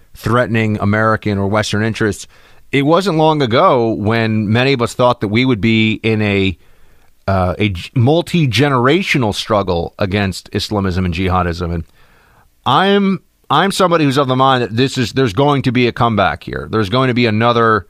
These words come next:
another chapter of this. I don't think we've beaten them yet. When you look at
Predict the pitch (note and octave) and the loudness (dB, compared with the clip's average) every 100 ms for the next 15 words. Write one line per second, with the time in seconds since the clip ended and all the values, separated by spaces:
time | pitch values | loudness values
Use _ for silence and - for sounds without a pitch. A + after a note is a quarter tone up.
0 | _ _ _ - - _ _ - A2+ C3 | _ _ _ -20 -20 _ _ -2 0 2
1 | A#2+ - - B2+ B2 - G#2 F#2 F2 F2 | 0 -2 0 0 -2 0 0 0 0 -2
2 | - G2+ B2+ - D3+ C#3+ B2+ A2+ E2+ G2+ | 0 0 0 0 -2 0 0 0 0 -2
3 | C#3 A#2 A2+ G#2 G#2 G2 F2 - - G2 | -2 0 0 0 0 -2 -4 -8 -16 -6
4 | G2 E2 - - - - - - - G2+ | -2 -2 -4 -18 -20 -18 -18 -16 -10 -4
5 | A2 A2+ A2+ A#2 B2 - - A2 G#2+ G#2+ | 0 0 0 0 -2 -4 -4 0 0 -2